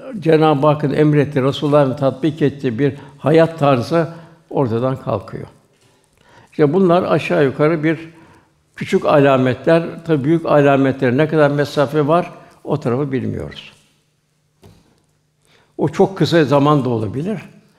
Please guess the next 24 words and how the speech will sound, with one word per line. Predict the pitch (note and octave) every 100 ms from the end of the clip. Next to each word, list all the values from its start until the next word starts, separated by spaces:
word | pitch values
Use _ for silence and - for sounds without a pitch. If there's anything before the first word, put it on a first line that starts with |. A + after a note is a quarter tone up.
| _ _ _ _
biraz | A#3 G3 C#3+
daha | D3+
uzun | E3 C3+ C3
zaman | A#2+ B2 A#2+ -
da |
olabilir. | - A2 G#2+ D#3 G3+ - - _ _
Fakat | - E3 D#3+ A#2
bu | E3 -
aşağı | D3+ - D3+
yukarı | C3 C#3+ C#3+ D3
şunu | - E3+ C3+
görürüz | C#3 C#3 D3
ki | E3 D3+ - - _ E3
dünya | D#3 D#3 D3+ D#3+ - - - -
kerahat | - D#3+ C#3+ C#3+ C#3+
vaktine | C3 - C3 C3+
girdi. | A#2 G2+ F2 - _ _ _ _ _ _ _ _ _ _ _ _ _ _ _ _ _ -
Nasıl | D#3+ E3+
kerahat | E3 D3+ D3+ D3+
vaktine | C#3+ A#2 D3
girdiği | C#3 B2+ D3
zaman | C3+ C3+
acele | C#3 A#2 C#3+ D3
edilir. | A#2+ A#2 G2+